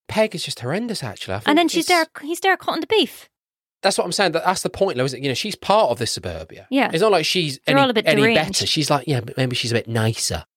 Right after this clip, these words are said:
Speaker 1: And you've got people like Joy who try to rape him and, like, just wants dick.
Speaker 2: Well,
Speaker 1: That's
Speaker 2: yeah.
Speaker 1: all she's after. She sees, you know, the scissors and goes like, "Yeah, want
Speaker 2: Yeah,
Speaker 1: a bit
Speaker 2: I
Speaker 1: of
Speaker 2: love
Speaker 1: that."
Speaker 2: that. I love
Speaker 1: You've got
Speaker 2: a bit
Speaker 1: the
Speaker 2: of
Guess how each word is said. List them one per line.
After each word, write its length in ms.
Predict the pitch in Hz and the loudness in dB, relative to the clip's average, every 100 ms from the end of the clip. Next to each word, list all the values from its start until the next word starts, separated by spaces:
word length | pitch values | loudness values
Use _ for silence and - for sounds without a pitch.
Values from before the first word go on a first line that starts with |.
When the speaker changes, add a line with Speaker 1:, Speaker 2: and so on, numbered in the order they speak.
| _ _ _ | _ _ _
Speaker 1:
And 140 | 127 113 | 0 0
you've 80 | |
got 240 | 113 110 110 | 0 -2 -2
people 160 | 120 104 | 0 0
like 140 | 101 | 0
Joy 380 | 95 120 107 98 | 2 4 4 2
who 80 | 92 | -2
try 180 | - 98 | -2 -2
to 120 | - | 0
rape 320 | 90 107 - - | 0 0 0 -4
him 140 | 87 | -6
and, 100 | 85 | -6
like, 180 | 85 90 | -6 -6
just 160 | 101 - | -6 -4
wants 220 | 95 - | -6 -2
dick. 380 | - 107 - - _ _ - | 2 2 0 -16 _ _ -6
Speaker 2:
Well, 120 | 214 | -4
Speaker 1:
That's 160 | - 107 | 0 0
Speaker 2:
yeah. 60 | 107 | 0
Speaker 1:
all 60 | |
she's 160 | - 104 | 0 2
after. 480 | 107 107 - - - _ _ _ _ | 4 2 -2 -14 -16 _ _ _ _
She 100 | - | -4
sees, 380 | 120 123 101 - _ | 0 0 0 -6 _
you 100 | 123 | -2
know, 60 | 95 | -2
the 80 | 95 | 0
scissors 240 | - 95 | 0 0
and 80 | 92 | -2
goes 140 | 92 90 | -4 -2
like, 100 | 95 | -2
"Yeah, 240 | 95 139 107 _ _ _ - | -2 -4 -6 _ _ _ -6
want 120 | 226 | -2
Speaker 2:
Yeah, 60 | 247 | 0
Speaker 1:
a 20 | |
bit 20 | |
Speaker 2:
I 20 | |
Speaker 1:
of 40 | 233 | 2
Speaker 2:
love 200 | 254 190 | 2 2
Speaker 1:
that." 0 | |
Speaker 2:
that. 220 | 220 - | 0 0
I 60 | 269 | 0
love 60 | 262 | 0
Speaker 1:
You've 60 | |
got 40 | 214 | 0
Speaker 2:
a 20 | |
bit 20 | |
Speaker 1:
the 60 | |
Speaker 2:
of 40 | - | 0